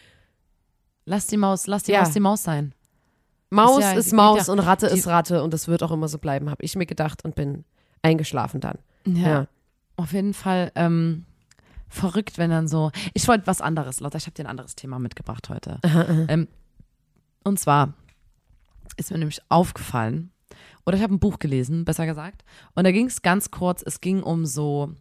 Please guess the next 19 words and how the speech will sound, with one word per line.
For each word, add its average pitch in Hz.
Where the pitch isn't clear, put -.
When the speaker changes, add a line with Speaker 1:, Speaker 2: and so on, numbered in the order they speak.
Speaker 1:
es -
ging 170
um -
alles 151
Mögliche. 160
Speaker 2:
Okay. 269
Speaker 1:
Aber 160
es -
ging 175
so 170
ein 165
bisschen 160
um, 135
um 139
Schönheit, 160
um 139
Schönheitsideale, 147
um 139
dieser, 135